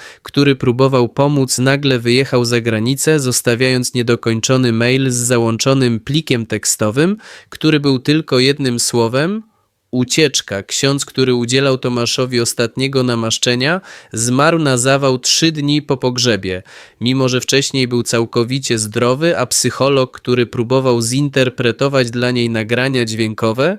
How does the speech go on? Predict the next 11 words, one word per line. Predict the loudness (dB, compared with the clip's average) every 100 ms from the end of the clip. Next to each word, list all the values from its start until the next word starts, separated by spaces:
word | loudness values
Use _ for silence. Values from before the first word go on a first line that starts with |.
| -8 -20 -10
zaczął | -4 -2 0 0 0
unikać | 0 -4 -4 -2 -2 -4
kontaktu, | -2 -4 -2 -2 -2 -6 -6 -2
jakby | -2 -2 -2
bał | 0 0 0
się, | -2
że | -2 -2
każde | -2 -2 -2 -4
kolejne | 0 0 2 0 -2
słowo | 0 0 0 -2
przybliża | -2 -4 -2 -2 0 0 -2